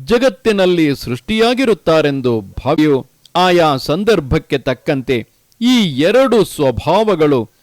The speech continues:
ಹಿಗ್ಗುತ್ತಲೂ ಕುಗ್ಗುತ್ತಲೂ ಇರುತ್ತವೆ. ನಮ್ಮಲ್ಲಿ ದೈವಾಸುರ ಯುದ್ಧವು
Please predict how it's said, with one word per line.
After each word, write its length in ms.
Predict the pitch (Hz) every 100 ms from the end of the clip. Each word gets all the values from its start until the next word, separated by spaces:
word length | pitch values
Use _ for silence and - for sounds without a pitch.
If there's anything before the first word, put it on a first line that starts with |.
| _ -
ಹಿಗ್ಗುತ್ತಲೂ 840 | 254 226 185 196 - 165 147 127 120
ಕುಗ್ಗುತ್ತಲೂ 800 | - 160 185 196 - 139 127 120
ಇರುತ್ತವೆ. 540 | 117 120 - 110 107 _ _ _ _ _ _ -
ನಮ್ಮಲ್ಲಿ 720 | 180 175 160 151 139 131 110
ದೈವಾಸುರ 600 | 127 214 220 156 139 147
ಯುದ್ಧವು 640 | 127 120 123 113 143 127